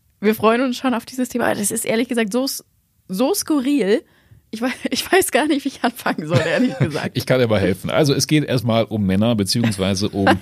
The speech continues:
Speaker 2: <laughs> sehr leicht bekleidete Männer. Genauer gesagt um die Sixpacks. Habt ihr vielleicht schon mal gehört, äh, so, ja, sowas Ähnliches wie die Chippendales, ne? Sie sagen auch über sich selber, dass sie wie die Chippendales nur besser sind. <laughs> Also gut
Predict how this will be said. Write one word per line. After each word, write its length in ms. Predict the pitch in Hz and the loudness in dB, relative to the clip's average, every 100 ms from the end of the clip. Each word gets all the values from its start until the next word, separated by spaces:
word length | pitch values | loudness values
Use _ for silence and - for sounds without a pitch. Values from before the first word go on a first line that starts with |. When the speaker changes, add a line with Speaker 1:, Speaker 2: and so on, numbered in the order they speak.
| - | -4
Speaker 2:
<laughs> 180 | - - | -14 -10
sehr 260 | 73 78 | -6 -6
leicht 320 | 76 64 - | -6 -8 -6
bekleidete 540 | 98 - 110 120 95 78 | -6 2 2 2 0 -6
Männer. 280 | 71 71 98 | -8 -6 -2
Genauer 440 | 104 85 95 127 | -2 0 0 0
gesagt 460 | 127 85 82 98 - 120 | -2 -4 -2 -4 -4 0
um 280 | 151 202 | 2 2
die 260 | 139 160 180 - | 2 -2 -2 -8
Sixpacks. 800 | - - 233 - - - - - | -4 -2 -2 -4 -8 -4 -2 0
Habt 220 | 156 - | 0 0
ihr 260 | 147 156 160 | 2 4 2
vielleicht 400 | 131 117 139 - | 2 2 2 0
schon 120 | 113 | 0
mal 260 | 104 107 107 | 2 0 0
gehört, 520 | 92 92 90 82 - | -2 0 0 -2 -4
äh, 280 | 98 110 101 | -2 -2 -2
so, 120 | 87 | -4
ja, 120 | 85 | -4
sowas 200 | 80 76 | -4 -6
Ähnliches 380 | 90 156 147 - | -4 -2 -2 -2
wie 60 | 101 | -2
die 80 | |
Chippendales, 880 | 95 185 185 170 151 135 143 147 - | -2 0 2 2 2 2 0 -2 -2
ne? 200 | 113 143 | 0 0
Sie 100 | 107 | 0
sagen 300 | 98 107 110 | 2 2 2
auch 220 | - 101 | -2 -4
über 240 | - 98 87 | -4 -4 -2
sich 160 | 80 | -4
selber, 420 | - 107 131 127 123 - - - - - | -2 0 2 2 0 -8 -18 -18 -20 -2
dass 200 | 101 98 | 0 2
sie 260 | 101 95 - - | 2 0 -2 -10
wie 80 | 78 | -8
die 100 | 78 | -4
Chippendales 600 | - 113 104 95 101 - | -2 0 2 2 2 0
nur 300 | 113 196 240 - | 0 0 -2 -2
besser 280 | 175 - - | -2 -2 -2
sind. 280 | 90 147 | 0 0
<laughs> 680 | - - - 127 - - - | 0 -4 -6 -6 -8 -12 -2
Also 380 | 104 110 107 101 | 2 2 2 -2
gut 420 | - 269 - - | 0 0 0 -2